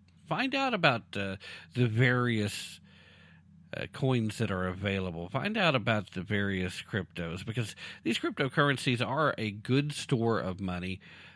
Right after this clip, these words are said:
Uh, they're certainly safer and more stable than the U S dollar at the moment,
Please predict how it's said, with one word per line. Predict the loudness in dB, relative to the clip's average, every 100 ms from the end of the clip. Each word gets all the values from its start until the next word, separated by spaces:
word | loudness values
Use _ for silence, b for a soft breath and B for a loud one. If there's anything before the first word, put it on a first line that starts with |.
| B
Uh, | -6 -4 -4 -6 -10 B B
they're | -6 0 2
certainly | 2 2 2 2 2 2 0 -4
safer | -2 2 2 2 -2 0
and | 0 0
more | -2 -6
stable | 2 6 6 6 4 2 B B B -4
than | 0 2
the | 2
U | 4 4 4
S | 0
dollar | 2 4 4 2
at | 0
the | 0
moment, | 0 0 -2